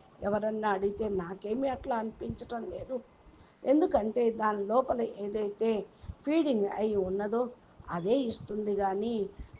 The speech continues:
ఆమ్, వెబ్స్-, వెబ్సైట్లో ఒకవేళ దీని యొక్క పద్ధతి, ఆమ్, ఆర్టికల్ వేసినట్లయితే అది దానికి సమాధానం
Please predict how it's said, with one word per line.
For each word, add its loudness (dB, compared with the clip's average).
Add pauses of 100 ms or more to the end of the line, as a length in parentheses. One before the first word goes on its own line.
ఆమ్, 0 (1200)
వెబ్స్-, 2 (100)
వెబ్సైట్లో 2 (100)
ఒకవేళ 0
దీని -4
యొక్క -6
పద్ధతి, -2 (500)
ఆమ్, -2 (540)
ఆర్టికల్ 6 (460)
వేసినట్లయితే 4
అది -4
దానికి 0
సమాధానం 0